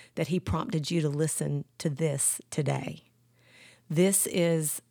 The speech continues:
it's just such a beautiful picture of the way Jesus comes to us. And he deals with our disappointment, our despair,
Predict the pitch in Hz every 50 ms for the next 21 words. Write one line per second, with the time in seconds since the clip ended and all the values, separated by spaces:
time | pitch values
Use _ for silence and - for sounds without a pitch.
0 | _ _ - 170 - - - - 254 233 - - - - - - 190 175 175 175
1 | - - 170 139 135 160 156 143 - 165 147 - 175 160 - - 160 - 147 143
2 | 156 143 156 151 139 - 151 151 143 - 151 - - - 175 170 175 185 - -
3 | - - - 135 127 123 - - - - - - - - - - - - - -
4 | - - - - 175 160 165 160 156 156 156 151 151 - - - - - - 170
5 | 180 170 160 160 160 156 156 - - - 135 - 151 147 165 196 196 170 156 139
6 | 139 - - - - _ _ - 151 160 160 151 147 143 - - - - 156 135
7 | 160 156 - - 170 - - 160 156 170 - 190 147 - 180 - - _ - 160
8 | 156 156 147 156 151 - - - 147 151 151 151 147 147 135